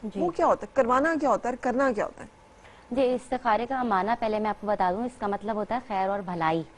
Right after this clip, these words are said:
Speaker 1: अल्लाह से मशवरा करना और अल्लाह की तरफ से यानी, अ, अल्लाह की राय लेना और उसका तरीका सुन्नत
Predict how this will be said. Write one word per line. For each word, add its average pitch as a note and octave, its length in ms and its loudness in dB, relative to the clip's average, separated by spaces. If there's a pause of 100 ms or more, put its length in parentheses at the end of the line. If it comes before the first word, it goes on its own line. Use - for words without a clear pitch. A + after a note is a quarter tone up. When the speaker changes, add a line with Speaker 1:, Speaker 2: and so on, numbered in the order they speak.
(400)
Speaker 1:
अल्लाह B3+ 240 6
से C4+ 140 -2
मशवरा B3 400 0
करना B3 420 2
और B3 120 0 (100)
अल्लाह A3+ 440 2
की A#3+ 260 0
तरफ G#3+ 360 0 (120)
से A#3+ 220 2 (360)
यानी, A3+ 440 2
अ, G3+ 220 6
अल्लाह A#3 240 4
की B3+ 180 2
राय F3+ 340 6
लेना D3+ 420 2 (300)
और A3+ 160 2
उसका B3 340 0
तरीका A3+ 500 0
सुन्नत G#3+ 340 -2